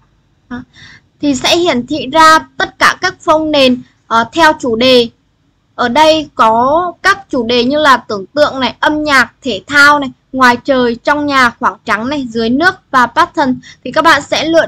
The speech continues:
chọn, ờ, một trong các chủ đề này,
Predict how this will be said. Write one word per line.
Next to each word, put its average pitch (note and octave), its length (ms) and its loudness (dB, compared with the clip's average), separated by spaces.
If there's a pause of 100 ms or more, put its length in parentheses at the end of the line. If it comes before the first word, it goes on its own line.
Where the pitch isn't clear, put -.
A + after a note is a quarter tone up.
chọn, C#4+ 260 0 (280)
ờ, A3 240 -6
một B3 520 0
trong D4+ 220 0
các F4 160 0 (100)
chủ G#3 200 -6
đề A#3 220 -2
này, A#3+ 320 -2